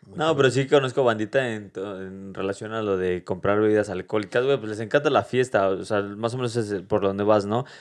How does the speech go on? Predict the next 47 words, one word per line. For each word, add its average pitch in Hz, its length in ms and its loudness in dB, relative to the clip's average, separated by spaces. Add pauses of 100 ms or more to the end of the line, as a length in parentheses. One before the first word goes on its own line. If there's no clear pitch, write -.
(200)
Eh, 107 160 4
la 104 180 2
cultura 107 1040 4
latina 117 800 -2
y 92 380 -8
tomando 101 420 -6
un 104 60 -8
poquito 107 400 -2
en 98 80 -8
cuenta 104 260 0
a 107 40 4
los 92 140 0
españoles 98 480 -6
que - 60 -20
también 101 240 -4
les 101 80 -6
gusta 101 180 -4
el 98 60 0
desmadre, 104 540 -2 (360)
pues, - 340 -10
eh, 104 520 2
no 123 100 0
sé, 123 400 4
en 104 160 -8
México, 135 420 2
por 120 120 -10
ejemplo, 110 420 4
la 104 140 2
fiesta 113 200 -4
empezaba 110 480 2
a 104 100 0
partir 107 340 2
de 110 80 4
las 95 220 0
nueve, 104 300 0
diez 101 200 0
de 101 80 -2
la 95 100 -2
noche, 104 300 -4
güey. 85 200 -6 (440)
Y 101 180 -2
te 95 180 -4
seguías 104 280 0
en 110 60 -2
la 98 80 -2
madrugada, 98 560 4
¿no? 107 300 -2